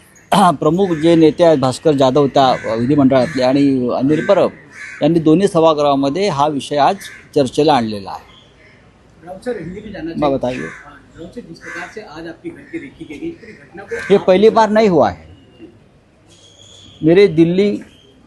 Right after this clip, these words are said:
Speaker 1: में सफदरजंग लेन की घर की भी रेकी बार-बार होती रही है और मैंने इस बारे में अमित शाह को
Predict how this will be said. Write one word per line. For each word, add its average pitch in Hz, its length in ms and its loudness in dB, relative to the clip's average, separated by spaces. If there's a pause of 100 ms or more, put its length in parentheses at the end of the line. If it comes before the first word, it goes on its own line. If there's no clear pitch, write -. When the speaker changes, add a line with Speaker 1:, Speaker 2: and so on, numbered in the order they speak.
(100)
Speaker 1:
में 175 160 -2
सफदरजंग 175 600 0
लेन 175 260 2
की 190 120 -6
घर 156 200 2
की 175 160 0
भी 180 120 2
रेकी 170 280 2
बार-बार 147 380 2
होती 123 240 -4
रही 110 180 -6
है 139 220 -8
और 180 160 -4
मैंने 151 260 0
इस 170 140 0
बारे 123 280 0
में 123 220 -4
अमित 156 220 -4
शाह 156 240 0
को 214 380 -2